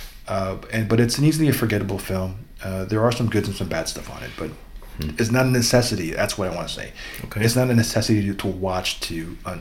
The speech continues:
Speaker 1: to get into the M C U.
Speaker 2: So you shouldn't.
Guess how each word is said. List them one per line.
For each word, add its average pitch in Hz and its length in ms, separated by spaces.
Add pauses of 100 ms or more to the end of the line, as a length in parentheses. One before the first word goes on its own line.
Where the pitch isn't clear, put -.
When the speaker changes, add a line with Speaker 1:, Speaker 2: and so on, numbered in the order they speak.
(120)
Speaker 1:
to - 80
get 90 180
into 95 240
the 85 120
M 78 120
C 80 140
U. 76 180 (1080)
Speaker 2:
So - 300
you 92 200
shouldn't. 95 540